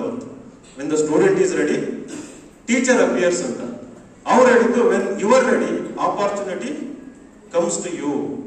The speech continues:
ನಿಮಗೆ ಆಪರ್ಚುನಿಟಿ ಹುಡ್ಕೊಂಡು ಬರ್ಬೇಕಂತಂದ್ರೆ ನೀವು ರೆಡಿ ಆಗಿರ್ಬೇಕು. So ನಾವು ರೆಡಿ ಆಗಿರ್ಬೇಕು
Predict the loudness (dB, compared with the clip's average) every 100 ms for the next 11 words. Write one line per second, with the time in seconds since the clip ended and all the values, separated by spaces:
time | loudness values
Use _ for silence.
0 | -14 -18 -20 -20 -20 -20 -10 -6 -2 -2
1 | -2 -4 0 2 2 0 -4 -2 -2 -2
2 | 2 2 2 -2 -2 -4 -6 -8 -6 -4
3 | -4 -8 -12 -16 -16 -4 2 4 4 2
4 | 0 -2 -6 -8 -12 -16 -20 -20 -20 -20
5 | -20 -20 -20 -20 -6 0 2 4 6 6
6 | 6 6 6 4